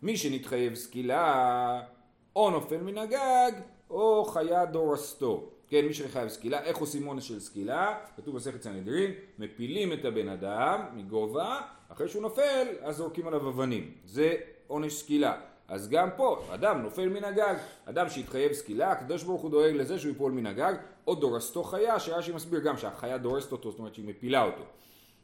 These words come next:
אה, מי שנתחייב שרף-, ואריה, כן, אריה מפילו לארץ והורגו בדריסה, זה רש"י. אה, מי שנתחייב שרפה, או נופל בדלקה, כן, הוא יוצא לו להישרף, לא עלינו, או נחש מקישו,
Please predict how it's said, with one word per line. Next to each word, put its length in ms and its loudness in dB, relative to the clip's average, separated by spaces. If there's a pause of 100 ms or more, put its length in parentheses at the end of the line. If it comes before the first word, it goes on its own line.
(100)
אה, 340 2 (320)
מי 100 -6
שנתחייב 460 -2
שרף-, 460 -6
ואריה, 680 2
כן, 180 -2 (120)
אריה 320 0
מפילו 340 2
לארץ 440 0
והורגו 320 -2
בדריסה, 500 -6 (360)
זה 280 -2 (160)
רש"י. 320 -8 (400)
אה, 240 4 (300)
מי 120 -2
שנתחייב 440 -2
שרפה, 640 2 (400)
או 180 4
נופל 320 2
בדלקה, 920 -2 (220)
כן, 260 -2
הוא 280 -6 (280)
יוצא 420 -6
לו 220 -6
להישרף, 540 -10
לא 120 -6
עלינו, 440 -2 (280)
או 160 2
נחש 420 2
מקישו, 680 4